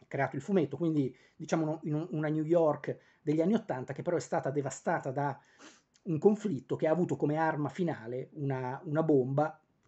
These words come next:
eh, capace di sterminare solo gli adulti però, eh, perché colpisce soltanto le persone che hanno provato desiderio sessuale.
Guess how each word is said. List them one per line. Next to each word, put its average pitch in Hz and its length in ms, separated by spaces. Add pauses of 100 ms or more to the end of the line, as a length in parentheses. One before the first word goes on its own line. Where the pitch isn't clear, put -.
(760)
eh, 117 760
capace 180 380
di 143 80
sterminare 160 640
solo 202 360
gli 160 120
adulti 117 420
però, 123 420 (500)
eh, 139 180
perché 196 280
colpisce 180 460
soltanto 165 420
le 151 80
persone 151 600
che 156 260 (260)
hanno 156 280
provato 147 760
desiderio 143 480
sessuale. - 680